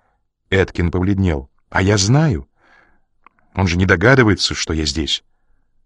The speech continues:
«Тогда зачем припёрлись фараоны? Не задавай дурацких вопросов. Налей выпить. Я до сих пор в себя прийти не могу».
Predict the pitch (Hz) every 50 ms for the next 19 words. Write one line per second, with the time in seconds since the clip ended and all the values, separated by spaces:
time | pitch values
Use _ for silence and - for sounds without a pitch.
0 | _ _ _ _ _ _ _ _ _ _ _ _ - - 113 101 87 92 104 101
1 | 92 80 71 71 78 87 87 - - 107 101 90 - - 98 98 87 - 98 85
2 | 90 87 - - 107 92 85 78 85 90 98 98 95 - _ - - - - -
3 | - 107 131 139 131 151 143 180 196 226 143 - 90 87 82 - - 80 - 82
4 | 80 - 78 71 - - - - - _ _ _ _ _ _ _ _ _ _ _
5 | - - 113 135 139 123 101 82 73 80 73 - - - - - _ _ _ _
6 | _ _ _ _ _ _ _ _ _ _ _ - 101 90 110 107 131 131 - 156
7 | - - - - 131 98 - - - - 104 92 - - - 95 - - 107 90
8 | 90 95 92 85 90 85 -